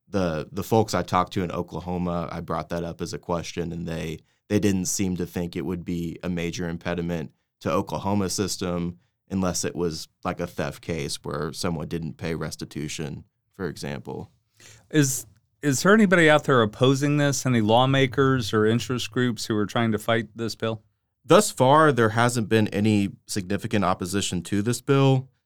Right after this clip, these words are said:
Speaker 1: It's been interesting to watch from a policy standpoint. We've seen kind of a coalition of conservative groups and, and more left-leaning groups all have the similar stance on this bill and, and approving it and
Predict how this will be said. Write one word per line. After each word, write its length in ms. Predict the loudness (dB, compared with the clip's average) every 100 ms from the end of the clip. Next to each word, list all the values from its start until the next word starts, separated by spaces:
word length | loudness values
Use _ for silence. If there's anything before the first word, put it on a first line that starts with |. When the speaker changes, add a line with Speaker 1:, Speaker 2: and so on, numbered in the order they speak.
| _
Speaker 1:
It's 240 | _ -10 -2
been 520 | 2 4 2 -2 -6 _ _
interesting 500 | -4 -2 -4 -2 0
to 80 | 0
watch 340 | 2 2 0
from 200 | -4 -6
a 180 | -4 -4
policy 580 | -8 _ 0 0 -2 -6
standpoint. 640 | -6 -6 -6 -6 -6 -6 -6
We've 220 | -8 -6
seen 560 | -6 -4 -2 -2 -4 -10 _ _ _ _
kind 160 | 0 0
of 100 | 0
a 80 | -2
coalition 720 | 2 2 2 0 -2 -2 -2
of 300 | -2 -6 -12 _ _
conservative 680 | -4 -2 2 0 2 -2 -4
groups 440 | -4 -4 -4 -4
and, 300 | -4 -4 -6 -6
and 120 | -4
more 180 | -2 -2
left-leaning 580 | -2 -4 -4 -6 -4 -6
groups 480 | -4 -6 -6 -10 -12 _ _ _ -6
all 440 | -2 0 -2 -8 -14 _
have 200 | -4 -2
the 100 | -4
similar 540 | -2 -2 -2 -2 -4 -10
stance 400 | -2 0 0 -2
on 120 | -4
this 140 | -4 -6
bill 380 | -4 -4 -4
and, 200 | -6 -6 -6
and 100 | -8
approving 500 | -6 -6 -6 -6 -6
it 240 | -6 -6
and 280 | -6 -8 -10